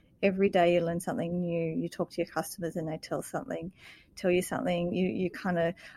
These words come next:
watch a, a video on YouTube and you learn something. It's a very iterative learn as you go, and you just start, and you start afraid, and that's fine 'cause that's what most people do.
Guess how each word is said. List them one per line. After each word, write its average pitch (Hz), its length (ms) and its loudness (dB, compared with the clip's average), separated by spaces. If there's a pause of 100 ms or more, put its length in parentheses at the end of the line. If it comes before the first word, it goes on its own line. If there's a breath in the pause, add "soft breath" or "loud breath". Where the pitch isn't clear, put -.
watch - 340 6
a, 180 220 4
a 180 40 4
video 190 440 6
on 175 160 2
YouTube 175 480 -2
and 175 180 2
you 165 140 2
learn 175 300 0
something. - 400 -4 (300 soft breath)
It's 202 220 4
a 208 80 6
very 220 500 8
iterative 185 580 2 (160)
learn 180 380 0
as 170 180 -4
you 175 60 -6
go, 165 440 4
and 185 160 2
you 190 80 0
just - 220 0
start, 190 480 8 (200)
and 208 160 4
you 208 60 6
start 220 320 6
afraid, 226 580 2 (220)
and 202 160 4
that's 208 220 0 (120)
fine 175 360 2
'cause 170 180 -2
that's - 220 -2
what - 120 -4
most 175 300 0
people 170 320 0
do. 175 320 0